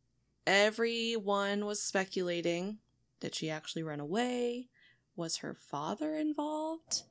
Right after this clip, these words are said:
And, um, I mean, without finding her, there really wasn't a way to know the answer. But I would say if I was on that scene, I'd be like, "Well, she's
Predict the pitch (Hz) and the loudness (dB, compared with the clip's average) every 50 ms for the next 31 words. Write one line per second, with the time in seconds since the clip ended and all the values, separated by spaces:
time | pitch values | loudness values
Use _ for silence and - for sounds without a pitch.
0 | _ _ _ _ _ _ _ _ _ _ - 202 196 196 190 190 185 185 185 180 | _ _ _ _ _ _ _ _ _ _ -2 0 0 0 0 0 0 0 -2 -2
1 | 180 185 185 180 - - _ - 180 180 175 175 170 170 170 180 - - 180 180 | -4 -4 -4 -4 -6 -4 _ 0 0 0 0 -2 -2 -2 -2 -2 -2 0 0 0
2 | 185 180 180 180 180 190 190 185 - - - - - 160 160 214 285 349 311 226 | 0 0 0 0 4 4 4 4 4 0 -6 -8 -6 -4 -2 0 2 2 2 2
3 | 190 180 190 - 190 180 175 175 175 175 175 - - _ - 190 180 180 175 170 | 0 -2 -2 -4 -2 0 0 2 0 0 -2 -4 -8 _ -2 0 2 2 0 0
4 | 165 170 185 202 226 240 233 208 185 185 185 185 190 175 - - _ _ _ _ | 0 2 2 2 2 2 0 0 0 0 0 0 -2 -4 -6 -10 _ _ _ _
5 | _ - 180 180 165 175 175 175 180 185 185 - - 170 180 180 180 180 170 160 | _ -2 -2 0 0 0 0 2 2 0 0 0 0 0 2 0 0 2 2 2
6 | 156 165 202 220 220 - - 170 170 170 180 208 - _ _ _ _ _ _ _ | 2 2 0 0 0 0 0 2 0 0 -2 -4 -8 _ _ _ _ _ _ _
7 | _ _ _ _ _ _ _ _ - 175 170 160 - - - _ _ _ 180 170 | _ _ _ _ _ _ _ _ 2 4 4 4 4 2 -4 _ _ _ 0 2
8 | 180 175 175 175 170 - - 175 170 175 170 - 170 170 170 170 170 165 165 - | 2 2 2 0 0 2 2 2 2 0 0 2 2 2 2 2 2 2 0 0
9 | - - 170 170 170 170 170 - - - - 180 175 175 175 175 170 170 165 - | 0 0 0 0 2 0 -2 -4 -4 -4 -2 -2 -2 -2 -2 -4 -4 -4 -4 -4
10 | - - - - 170 165 165 165 - - 202 220 247 247 - - | -4 -6 -6 -6 -4 -4 -2 -2 0 -2 -2 0 0 -2 -2 -2